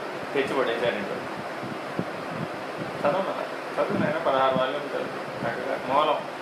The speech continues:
వాల్మీకి రామాయణం, తెలుగు చేత వ్యాఖ్యానం మూడు నెలల్లో చదివేశారు. అదే పని, ఇంకా వేరే పని లేదు. పొద్దున, మధ్యాహ్నం, సాయంత్రం, రాత్రి అదే పని.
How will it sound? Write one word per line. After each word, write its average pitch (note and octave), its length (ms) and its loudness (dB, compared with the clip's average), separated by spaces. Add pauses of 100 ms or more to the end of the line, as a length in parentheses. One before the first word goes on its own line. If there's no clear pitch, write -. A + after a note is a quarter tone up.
(100)
వాల్మీకి C3+ 380 4
రామాయణం, A#2+ 400 2 (500)
తెలుగు C#3 200 2
చేత B2 320 4
వ్యాఖ్యానం A#2 760 2 (1700)
మూడు E3 160 4
నెలల్లో D#3+ 340 8
చదివేశారు. C3 560 2 (840)
అదే C3 160 6
పని, C#3+ 260 4
ఇంకా A#2 120 2
వేరే B2+ 160 4
పని A#2+ 120 2
లేదు. G2+ 240 0 (2000)
పొద్దున, B2+ 260 4
మధ్యాహ్నం, A#2+ 440 4
సాయంత్రం, A#2+ 440 2
రాత్రి A#2 300 2
అదే C3+ 180 6
పని. C#3+ 160 2